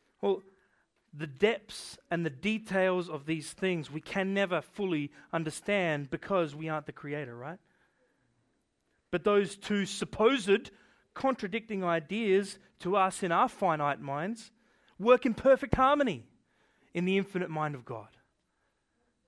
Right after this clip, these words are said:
These two ideas can and do coexist. Why? Because the scriptures say that they do.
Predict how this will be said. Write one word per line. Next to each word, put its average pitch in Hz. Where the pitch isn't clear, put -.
These 208
two 233
ideas 220
can 240
and 196
do 220
coexist. 202
Why? 208
Because 190
the 185
scriptures 208
say 175
that 165
they 131
do. 123